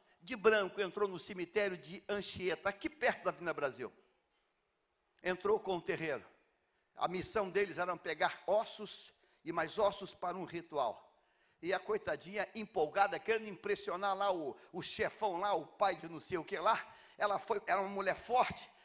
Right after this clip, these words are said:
ela foi lá e meteu o pé lá numa pedra, lá a pedra espatifou, e ela pegou uns ossos. Quando ela pegou uns ossos, o chefe gritou: "Não, não, não, não, não!" Quase que acordou o cemitério todo.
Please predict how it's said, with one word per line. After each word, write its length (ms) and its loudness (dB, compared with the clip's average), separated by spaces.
ela 180 2
foi 240 -2
lá 120 6
e 60 -2
meteu 340 0
o 80 -4
pé 200 4
lá 140 6
numa 200 4
pedra, 360 2
lá 100 0
a 60 0
pedra 260 0
espatifou, 680 2
e 60 -2
ela 140 4
pegou 380 0
uns 200 -6
ossos. 340 4
Quando 160 -6
ela 160 6
pegou 380 -2
uns 180 -6
ossos, 560 4
o 120 -10
chefe 340 -4
gritou: 300 -2
"Não, 760 12
não, 520 12
não, 320 12
não, 220 8
não!" 220 2
Quase 300 6
que 120 0
acordou 420 0
o 20 -2
cemitério 560 -2
todo. 280 -6